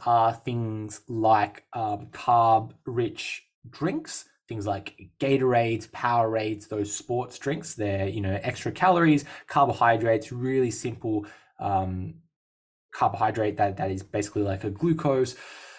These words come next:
uh, that you can use very, very quickly in your body. So we wanna be leaning towards some of the drinks like that. Um, I personally use things like, uh, candies.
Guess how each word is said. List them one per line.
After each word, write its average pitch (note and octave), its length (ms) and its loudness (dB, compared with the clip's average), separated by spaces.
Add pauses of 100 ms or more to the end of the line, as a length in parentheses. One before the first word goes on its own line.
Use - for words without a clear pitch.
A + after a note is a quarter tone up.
(220)
uh, A2 120 -6
that A2+ 100 -2
you A2 80 2
can A2+ 120 -4
use G#2 200 0
very, G2 380 -4
very F#2 240 -2
quickly G2 400 -6
in F#2+ 80 -2
your F#2+ 80 -2
body. F2+ 280 -4
So B2+ 200 2
we C3+ 120 6
wanna D#3 220 6
be C#3 80 4
leaning B2 380 2
towards G#2+ 720 -2 (120)
some G#2+ 320 -2
of G#2 60 -2
the G2+ 120 0
drinks G2 540 -6
like G2+ 360 0
that. - 240 -6 (300)
Um, G#2 440 0 (200)
I B2+ 140 2
personally C3+ 540 0 (160)
use A#2 400 -2
things A2 640 -6
like, G2+ 420 0
uh, F#2 420 -2 (180)
candies. C#3 540 0